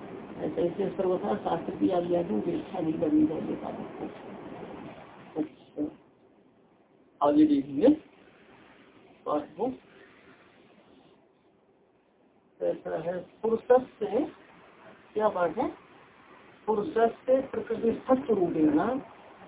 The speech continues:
मिथ्या ज्ञानेन युक्तस्य भोग्येषु गुणेषु सुख दुख मोहात्मकेषु सुखी दुख, सुखी दुखी मूला अहम अस्मि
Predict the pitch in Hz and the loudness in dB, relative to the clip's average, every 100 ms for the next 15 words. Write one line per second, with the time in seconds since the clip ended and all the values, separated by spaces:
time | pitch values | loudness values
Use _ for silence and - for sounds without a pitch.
0 | 180 202 202 - 233 233 208 175 175 202 | -2 0 0 0 0 2 0 0 0 0
1 | 226 262 302 - 170 - - 160 - 220 | 0 0 -4 -6 -4 -2 0 -2 -2 -2
2 | 302 - - - - - 139 165 226 220 | -2 -4 -18 -20 -20 -16 -4 2 2 4
3 | 180 - 202 208 233 180 190 208 - 180 | 0 -2 -4 -4 -4 -4 -2 -2 -2 -8
4 | 233 302 - - - - - - 294 247 | -8 -8 -14 -20 -20 -20 -10 2 4 4
5 | 254 262 226 202 175 170 170 170 170 160 | 2 2 2 2 4 4 2 -4 -2 -4
6 | 233 254 254 - - - - - - 240 | -2 -4 -4 -14 -20 -20 -20 -20 -6 -4
7 | 208 - 247 175 165 208 208 - - - | -4 -4 -4 -4 -2 -4 -4 -12 -20 -20
8 | - 196 - 240 170 208 - 233 208 185 | -16 -14 -10 -10 -6 -8 -8 -8 -6 -4
9 | 185 208 - - 190 160 156 185 262 | -4 -4 -4 -4 -4 -4 -6 0 2